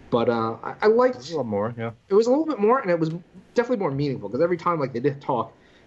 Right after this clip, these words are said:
Speaker 1: you know, from,
Speaker 2: Well,
Speaker 1: like
Speaker 2: he played up the, he ga-, he was, he kinda substituted for the Uncle Ben's, like, you
Speaker 1: Yeah.
Speaker 2: know, if you need responsibility, like, you need to learn what
Speaker 1: Yeah.
Speaker 2: it is to be a hero type of thing.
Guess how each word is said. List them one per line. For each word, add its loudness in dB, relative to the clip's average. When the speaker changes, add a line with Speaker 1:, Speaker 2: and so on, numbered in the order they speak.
Speaker 1:
you 2
know, 0
from, -4
Speaker 2:
Well, 0
Speaker 1:
like 0
Speaker 2:
he 4
played 4
up 2
the, -4
he -6
ga-, 4
he 0
was, 0
he -2
kinda 2
substituted -2
for -4
the 0
Uncle 0
Ben's, 2
like, 4
you -4
Speaker 1:
Yeah. 4
Speaker 2:
know, 2
if -12
you 2
need 4
responsibility, 4
like, 0
you -2
need 2
to 2
learn 2
what 4
Speaker 1:
Yeah. -4
Speaker 2:
it -6
is -2
to -2
be 0
a 0
hero 0
type -2
of 0
thing. 0